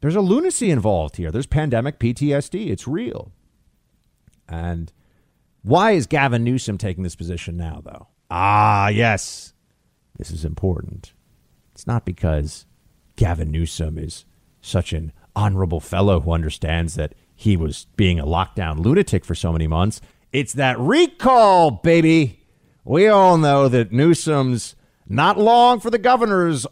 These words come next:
uh, mansion if, if this continues. So what's a good way to get people to stop thinking you're a, you're an authoritarian psycho? Um, putting in place or removing, after having in place, the strictest mandates in the country that, I mean,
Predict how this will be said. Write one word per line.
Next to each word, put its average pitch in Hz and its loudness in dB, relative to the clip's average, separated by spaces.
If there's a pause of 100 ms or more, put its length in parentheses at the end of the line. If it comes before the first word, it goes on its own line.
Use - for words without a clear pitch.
(160)
uh, 139 0
mansion 151 0
if, 135 -2
if 120 -2
this 147 -6
continues. 110 -4 (580)
So 131 0
what's 139 0
a 196 2
good 165 2
way 160 4
to 165 2
get 156 0
people 160 2
to 127 -2
stop 147 -2
thinking 147 -4
you're 127 0
a, 104 0
you're 120 -6
an 110 -8
authoritarian 139 -2
psycho? 196 -2 (540)
Um, 98 -6 (100)
putting 139 0
in 113 -2
place 123 -2
or 113 -4
removing, 120 0
after 98 -6
having 107 -2
in 101 -8
place, 95 -4 (440)
the 113 -2
strictest 139 -2
mandates 117 0
in 110 -6
the 107 -4
country 107 -4
that, 101 -4 (140)
I 160 -4
mean, 196 0